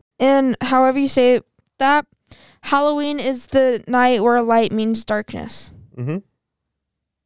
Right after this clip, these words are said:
Speaker 1: I don't know how to say the thingy, the thingy-mabobber, though.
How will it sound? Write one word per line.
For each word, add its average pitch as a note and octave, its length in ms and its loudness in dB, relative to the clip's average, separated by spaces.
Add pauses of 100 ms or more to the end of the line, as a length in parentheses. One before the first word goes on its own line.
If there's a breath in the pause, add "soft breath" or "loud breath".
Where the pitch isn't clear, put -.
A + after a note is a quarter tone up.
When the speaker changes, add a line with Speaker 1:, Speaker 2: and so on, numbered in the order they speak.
Speaker 1:
I B3 80 -10
don't A#3+ 120 -2
know B3 80 0
how A#3 60 0
to A#3 60 -4
say - 180 -6
the A3 100 -12
thingy, - 360 -12
the - 80 -20 (300)
thingy-mabobber, - 680 -14
though. B3 180 -12